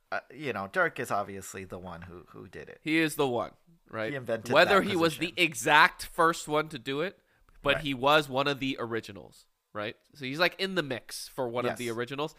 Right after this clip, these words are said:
Speaker 2: and he is the greatest. The greatest of it.
Speaker 1: The greatest. The goat of that.
Speaker 2: Yet, Kat, is he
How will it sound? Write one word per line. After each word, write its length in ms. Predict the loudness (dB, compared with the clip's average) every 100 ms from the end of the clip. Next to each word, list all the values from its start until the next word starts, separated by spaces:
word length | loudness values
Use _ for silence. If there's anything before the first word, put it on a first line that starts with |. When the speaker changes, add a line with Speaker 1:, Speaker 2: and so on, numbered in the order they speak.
| -12
Speaker 2:
and 220 | -2 -2 0
he 180 | 0
is 180 | 0 -2 -10 -2
the 160 | 0
greatest. 840 | 0 -4 0 0 0 -6 -10 -14 -16 _ _ _ _ _ _
The 200 | 2 2
greatest 680 | 2 0 4 6 6 2 -4
of 160 | -10 -10
it. 100 | -6
Speaker 1:
The 80 | -6
greatest. 580 | -4 -6 -8 -18 -20 _ _
The 120 | -6 -4
goat 300 | -2 -6 -10 -20 -20 _ _ _ _ _ _ _ -6
of 140 | -6 2
that. 120 | 8
Speaker 2:
Yet, 260 | 8 8
Kat, 400 | 2 6 6 6 0 _ _ _ _ -20 -14 0
is 240 | 4 4
he 160 | 4 0